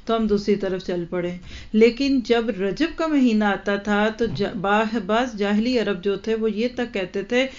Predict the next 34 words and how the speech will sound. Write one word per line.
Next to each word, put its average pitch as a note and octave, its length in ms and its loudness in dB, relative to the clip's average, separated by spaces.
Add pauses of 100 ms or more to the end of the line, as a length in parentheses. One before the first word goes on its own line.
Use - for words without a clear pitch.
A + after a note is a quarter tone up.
(240)
کہ G#3+ 160 2
"رجب G3+ 480 0
منسل A#3 600 0
السنا"، F3+ 580 -2 (320)
یعنی G#3 280 2
رجب G#3 800 0
وہ B3+ 240 4
ہے C4 140 2
جو B3+ 180 -2
تیز A#3+ 540 0
ہتھیاروں G#3 600 -2
کو A3+ 380 2 (280)
اتار G#3 320 0
دے۔ E3+ 220 -6 (480)
کیا A3+ 200 2
مطلب A#3 380 0
یہ A#3+ 120 0
تھا C4 220 -4 (260)
کہ - 80 -2
اب A3 120 2
لڑ G#3+ 300 2
بھڑ B3+ 200 0
چکے C4 300 -4
ہیں، C4 180 0
اب - 200 -2
اس G#3+ 160 0
ایک G#3 160 2
مہینے G3+ 360 0
میں A3 140 0
پھر B3 200 -2
خاموشی G3+ 480 -4
سے G3+ 160 -2
بیٹھیں F3+ 400 -4
گے۔ A#3 140 0